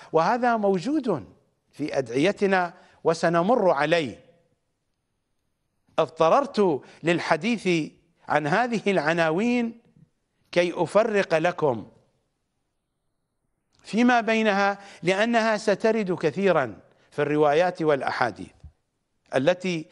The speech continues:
سأتلوها عليكم في هذه الصحيفة. أتحدث عن الصحيفة الخامسة من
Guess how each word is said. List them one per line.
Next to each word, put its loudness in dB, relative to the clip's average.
سأتلوها 0
عليكم -2
في -4
هذه -2
الصحيفة. -6
أتحدث -4
عن -2
الصحيفة -2
الخامسة -2
من -2